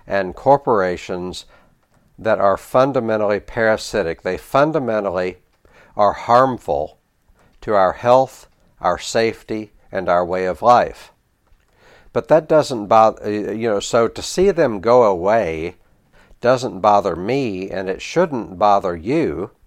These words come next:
because these rapacious multinational corporations will be replaced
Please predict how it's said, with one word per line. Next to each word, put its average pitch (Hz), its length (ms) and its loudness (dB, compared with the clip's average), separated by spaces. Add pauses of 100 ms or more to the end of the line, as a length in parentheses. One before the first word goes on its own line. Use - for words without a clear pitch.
(600)
because 107 540 2
these 117 420 -4 (480)
rapacious 147 1040 -4 (340)
multinational 117 1000 -2
corporations 87 1160 -4 (540)
will 113 200 0
be 107 200 -4
replaced 98 1000 -2